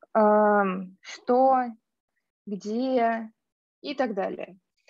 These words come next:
Э, щас будет пример. Вот, например, э, несколько итераций алгоритма Б П Е.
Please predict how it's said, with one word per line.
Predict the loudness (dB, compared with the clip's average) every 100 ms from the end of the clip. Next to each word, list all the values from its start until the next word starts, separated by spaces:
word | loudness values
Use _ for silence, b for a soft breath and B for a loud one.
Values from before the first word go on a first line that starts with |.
| b b b b _ _ _ _ _ _ _ -4
Э, | 0 2 4 4 4 2 -2 -10 _ _
щас | 2 2
будет | 2 -4 -4 -4
пример. | -2 0 -2 -6 _ _ 0
Вот, | 4 4
например, | 2 0 2 2 0 -2 _ _
э, | -2 0 2 4 2 2 0
несколько | 2 0 0 -2 2
итераций | 2 2 2 0 0 0
алгоритма | 0 0 0 -2 -2 -2 -2 -4
Б | -2 -2
П | 0 0
Е. | 0 -4